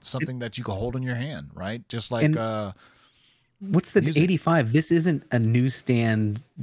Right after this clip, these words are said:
Speaker 2: in its ratio. This is just the fact that it's a nine eight and a kid's book that was probably on the newsstand getting fingered all day long.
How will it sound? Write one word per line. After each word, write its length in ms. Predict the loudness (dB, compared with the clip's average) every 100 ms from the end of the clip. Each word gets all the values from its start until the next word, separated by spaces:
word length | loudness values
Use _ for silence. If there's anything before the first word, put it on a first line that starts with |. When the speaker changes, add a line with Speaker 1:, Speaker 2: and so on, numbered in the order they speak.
| -6 0
Speaker 2:
in 220 | 2 2
its 220 | 0 2
ratio. 400 | 2 4 2 2
This 220 | 2 0
is 80 | 0
just 240 | 0 0
the 80 | -2
fact 340 | 0 0 0 0
that 140 | 0
it's 300 | 0 -2 -8 -2
a 80 | 0
nine 300 | 2 2 2
eight 300 | 0 -2 -6 _ _ _ _ _
and 540 | 0 2 2 0 -2 -4 -6
a 40 | -6
kid's 360 | 0 0 0
book 360 | -2 -2 -4 -10 _ _ _ 0
that 140 | 0
was 140 | 2 0
probably 640 | 2 2 2 0 0 0 -4 _ _
on 200 | 4 4
the 80 | 4
newsstand 560 | 2 0 0 0 2 0
getting 160 | -2
fingered 600 | 0 2 2 2 0 -2 -4 _ _
all 200 | 2 4
day 260 | 4 4 4
long. 380 | 0 -2 -4